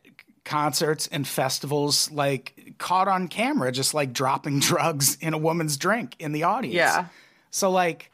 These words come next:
Speaker 1: I guess if you could progress to doing it with needles, I don't know how that's
Speaker 2: Fuck.
Speaker 1: e-, easier, but,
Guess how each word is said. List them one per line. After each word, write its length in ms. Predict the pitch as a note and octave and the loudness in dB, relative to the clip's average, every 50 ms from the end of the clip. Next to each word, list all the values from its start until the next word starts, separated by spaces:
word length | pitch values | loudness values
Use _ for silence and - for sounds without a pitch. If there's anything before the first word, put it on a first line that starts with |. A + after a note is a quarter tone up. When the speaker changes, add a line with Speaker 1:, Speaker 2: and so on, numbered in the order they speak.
| _ - | _ -10
Speaker 1:
I 100 | - D3 | -8 -4
guess 300 | D3+ F#3 G#3 G#3 - B3 | -2 -2 0 0 0 -2
if 100 | - - | -2 -4
you 80 | F3+ | -4
could 340 | C#3+ - E3+ D#3+ C#3 C3+ - | -4 -2 -4 -4 -4 -6 -8
progress 560 | - - D#3+ C3+ - C#3 C3+ C#3+ C#3 - - | -4 -4 -4 -2 0 0 0 0 0 -2 -4
to 120 | - D3+ C3+ | -4 -6 -4
doing 280 | C3+ C3+ C#3+ C#3+ C#3 | -2 0 0 2 2
it 180 | C#3+ C#3 - - | 0 -2 -2 -4
with 440 | C3+ D3 C#3+ C#3+ C3+ - - C#3 - - | -4 -2 -2 -2 -4 -6 -10 -14 -14 -14
needles, 840 | - - A2+ C3+ C3+ D#3 G3+ G#3 D3+ A#2+ A#2+ B2 C3 - - - - - - _ _ _ _ _ _ - | -14 -8 -4 -2 0 2 2 0 0 -2 -4 -2 -2 -2 -2 -2 -4 -8 -16 _ _ _ _ _ _ -6
I 80 | - D3 | -2 -2
don't 160 | E3 E3+ D3 | -2 -2 -2
know 60 | D#3 | -4
how 340 | C#3 - C#3+ C#3 G#3 F#3+ E3+ | -4 -2 0 2 4 4 4
that's 140 | D#3+ - - | 2 0 -6
Speaker 2:
Fuck. 120 | - - | -12 -12
Speaker 1:
e-, 180 | C3 A#2+ - - - | -14 -14 -14 -14 -14
easier, 600 | C3 C#3+ D3+ E3 F3 D#3 F3 F#3 G3+ G3+ G#3 A3 | -10 -8 -4 -4 -2 -2 0 0 0 0 0 -2
but, 380 | F3 D3 D3 C3+ A#2+ A2+ A2 | -2 0 0 0 0 -2 -6